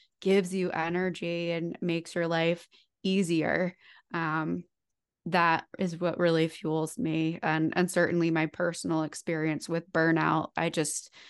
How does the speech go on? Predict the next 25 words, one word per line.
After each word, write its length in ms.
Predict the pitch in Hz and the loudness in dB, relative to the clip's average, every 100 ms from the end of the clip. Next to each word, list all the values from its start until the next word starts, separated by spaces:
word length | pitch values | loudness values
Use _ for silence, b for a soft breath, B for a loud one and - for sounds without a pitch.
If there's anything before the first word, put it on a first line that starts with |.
| B - | B 2
I 60 | 175 | 6
don't 260 | 175 170 | 6 4
want 540 | 170 165 170 170 - - | 4 4 6 4 0 -2
other 640 | 180 175 170 165 170 180 - _ _ | 0 2 2 2 0 -2 -10 _ _
vet 220 | 185 175 - | -2 0 0
professionals 760 | 175 170 190 165 170 165 - - | -2 -2 -4 -4 -4 -2 -4 -6
to, 600 | - 170 165 165 165 170 - _ | -2 0 0 -2 -2 -6 -12 _
to 160 | - 180 | -4 0
experience 800 | 170 - - 165 175 165 156 - | 0 -2 -4 0 0 0 -2 -4
that. 360 | - - 160 - | 0 2 2 0
And 300 | 175 170 170 - | -4 -4 -4 0
I 320 | 175 170 175 B B B - | 2 2 -2 B B B -2
now 300 | 185 175 175 | 2 4 4
do 320 | 165 185 196 | 2 0 0
see 520 | 185 180 165 160 165 - | 0 -2 -2 -2 -4 -8
solutions 1080 | - - 175 175 220 233 - - 190 180 - - _ - - | -6 -2 0 2 0 0 -2 -2 -2 -2 -6 -8 _ -20 -4
for 160 | 196 175 | 2 4
our 200 | 170 170 | 4 2
profession, 920 | - 170 151 185 - - 190 180 - - | -2 0 -2 -2 -6 -4 -4 -6 -10 -8
um, 80 | 175 | -2
and 360 | 170 160 165 170 | 0 0 0 0
that 140 | 160 | 0
really 280 | 170 160 160 | 0 0 0
fuels 460 | 170 170 160 170 - | -2 -2 -2 -4 -4
me. 220 | 196 | -6